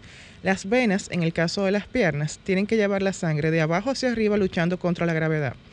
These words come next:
Y se auxilia de unas válvulas que abren para que la sangre pase y cierra para que la sangre no se devuelva.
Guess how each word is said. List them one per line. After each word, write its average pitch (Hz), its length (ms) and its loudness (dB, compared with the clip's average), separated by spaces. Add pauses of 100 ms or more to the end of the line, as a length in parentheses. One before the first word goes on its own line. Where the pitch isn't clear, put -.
(360)
Y 233 80 0
se 277 140 0
auxilia 233 520 0
de 185 160 0
unas 196 340 0
válvulas 185 640 -2 (380)
que 180 160 0
abren 214 380 2
para 165 220 0
que - 100 -6
la 165 100 2
sangre 185 320 -2
pase 254 400 -2 (140)
y 175 100 -2
cierra 220 320 2
para 175 200 -2
que 165 100 -4
la 160 100 0
sangre 165 320 -2
no 156 100 0
se 175 120 -4
devuelva. 143 460 -2